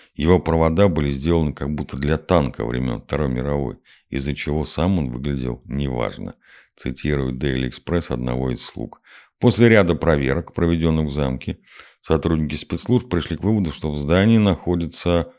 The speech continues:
прослушивающее устройство. Из-за опасений, что жучки спрятаны именно в самоваре,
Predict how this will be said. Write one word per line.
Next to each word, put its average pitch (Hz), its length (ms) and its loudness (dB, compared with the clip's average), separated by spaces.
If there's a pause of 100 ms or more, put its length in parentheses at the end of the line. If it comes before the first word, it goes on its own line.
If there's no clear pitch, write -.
(320)
прослушивающее 78 920 -4
устройство. 73 800 -8 (720)
Из-за 71 240 0
опасений, 78 540 0
что 71 200 -6
жучки 69 320 -10
спрятаны 67 480 -4
именно 65 460 -2
в - 40 -10
самоваре, 62 600 -4